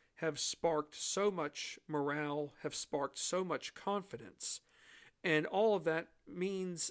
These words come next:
something m-, ever so more now, knowing that the improbable was done. And it wasn't just so much that the improbable was done, it was a matter of knowing when it was done.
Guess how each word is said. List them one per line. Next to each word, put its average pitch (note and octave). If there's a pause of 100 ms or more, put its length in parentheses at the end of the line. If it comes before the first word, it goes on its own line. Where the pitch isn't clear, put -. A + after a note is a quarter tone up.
(140)
something D3 (760)
m-, E3 (180)
ever E3+
so D#3+ (140)
more D#3+
now, D3
knowing D3
that C#3 (440)
the D#3+
improbable D#3
was C3
done. C#3 (840)
And E3
it E3+
wasn't A3
just G#3+
so G#3+
much F#3+
that E3
the E3+
improbable D3+
was C#3+
done, D3
it D#3+
was D3
a C#3+
matter D3
of C3+ (180)
knowing D#3
when D#3+
it D#3+
was D#3+
done. A2